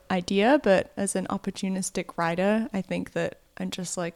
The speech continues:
"Okay, we'll just see what the next day's coming and where I am on the G C," especially for a stage race. It's good to know if, like, the next day's a massive mountain or not. Um, but yeah, I just look for my opportunities in the race a bit too. You never really know what, what'll happen.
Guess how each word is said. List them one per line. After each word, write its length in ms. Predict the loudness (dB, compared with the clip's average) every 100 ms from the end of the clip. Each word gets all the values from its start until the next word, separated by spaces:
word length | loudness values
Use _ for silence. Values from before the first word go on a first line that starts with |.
| -8 -8
"Okay, 380 | -4 -2 -4 -4
we'll 140 | -4
just 240 | -2 -4
see 100 | -2
what 200 | -4 -2
the 60 | -2
next 300 | -4 -4 -4
day's 220 | -2 -4
coming 420 | -4 -4 -2 -2
and 80 | -2
where 160 | -2 -2
I 100 | 0
am 220 | 0 0
on 140 | -2
the 80 | -2
G 180 | -4 -4
C," 460 | -2 -2 -2 -4 -4
especially 440 | -4 -2 -2 -2 -4
for 160 | -2
a 80 | -4
stage 320 | -4 -4 -2
race. 360 | -2 0 -2 -6 -12 -18 -14 -6
It's 160 | -2
good 180 | 6 6
to 80 | 6
know 280 | 4 6 6
if, 140 | 4
like, 200 | 0 0
the 80 | -2
next 240 | -4 -4
day's 180 | -4 -2
a 80 | 0
massive 340 | 0 -2 -6
mountain 480 | -6 -6 -6 0 2
or 140 | 4 6
not. 340 | 6 4 0 -2
Um, 520 | 0 0 0 -2 -6 -12 -16 -8
but 100 | -4
yeah, 140 | 0 0
I 80 | -2
just 220 | -4 -6
look 120 | -6
for 100 | -2
my 140 | -2 -2
opportunities 840 | -6 -6 -2 0 0 0 0 0
in 80 | -2
the 100 | -2
race 300 | -2 -2 -4
a 40 |
bit 240 | -4 -6
too. 120 | -2 2
You 160 | 2
never 240 | 2 0 0
really 240 | 0 0
know 180 | -2 -2
what, 320 | -2 -4 -6
what'll 340 | -4 0 0 0
happen. 500 | -2 -2 2 2